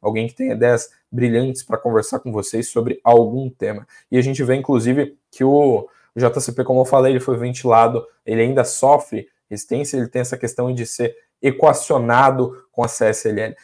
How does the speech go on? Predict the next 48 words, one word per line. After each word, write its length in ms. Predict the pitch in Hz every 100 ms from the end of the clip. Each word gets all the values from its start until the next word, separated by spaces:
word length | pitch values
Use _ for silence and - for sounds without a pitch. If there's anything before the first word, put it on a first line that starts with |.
| _
Então 160 | - 139
a 80 | 139
gente 260 | 147 -
tem 140 | 160 165
que 120 | 156
ver 160 | 123
aí 320 | 135 123 131 - _ _
quais 460 | - 151 185 214 -
que 120 | -
vão 220 | 139 131
ser 180 | 123 -
os 160 | 139 -
próximos 400 | 139 127 - -
capítulos. 400 | 101 139 151 -
Como 180 | 143 131
eu 40 |
falei, 400 | 123 107 120 131 _ -
essa 220 | 117 123
regra 280 | 117 127 123
ela 220 | 120 -
ainda 420 | 123 127 160 165 147
não 240 | 127 127
entra 260 | 120 110 107
em 20 |
vigor, 420 | 104 107 131 139 _ -
ela 160 | 113
é 40 | 120
uma 120 | 143
medida 280 | 135 131 123
do 80 | 120
governo 280 | 117 120
pra 120 | 113 113
tentar 380 | 113 123 120 - _
equacionar 600 | 117 139 135 151 117 127
esse 160 | 127 -
problema 360 | 123 107 104
fiscal, 540 | - - - 123 135 - _ -
e 80 |
a 40 | 127
gente 240 | 131 -
tem 120 | 143
que 80 | 135
ver 280 | 120 127 127 _ _ -
como 340 | 165 190 170
que 120 | -
isso 160 | 151 139
vai 140 | 135
ficar 460 | - 123 123 -